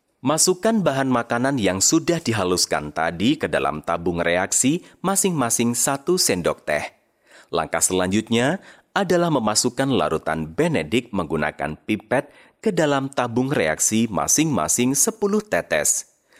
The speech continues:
Kemudian, tabung reaksi dipanaskan di atas pembakar spiritus sampai mendidih,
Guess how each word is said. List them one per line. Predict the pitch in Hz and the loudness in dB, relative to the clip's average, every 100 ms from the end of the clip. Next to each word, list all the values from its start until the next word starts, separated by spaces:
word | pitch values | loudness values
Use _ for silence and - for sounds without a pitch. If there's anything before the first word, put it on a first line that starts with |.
| - - | -20 -4
Kemudian, | 90 92 95 107 104 131 180 - - - | -2 0 2 4 2 2 -4 -8 -20 -6
tabung | 156 156 190 208 | -4 0 0 2
reaksi | 156 123 - 131 120 | 2 0 2 0 2
dipanaskan | 160 - 165 131 117 - - 151 175 | 0 0 -2 0 -2 -2 -2 -2 0
di | 98 - - | -2 -2 -4
atas | 135 - 170 - | -6 -2 -2 0
pembakar | 101 82 76 - 71 | -2 0 -2 -2 -4
spiritus | - - - 90 104 - 180 - - - - | -2 -4 -2 -2 -2 0 2 2 -4 -20 -6
sampai | - 196 214 208 | -2 0 0 0
mendidih, | 151 117 92 95 98 | 2 0 0 0 -2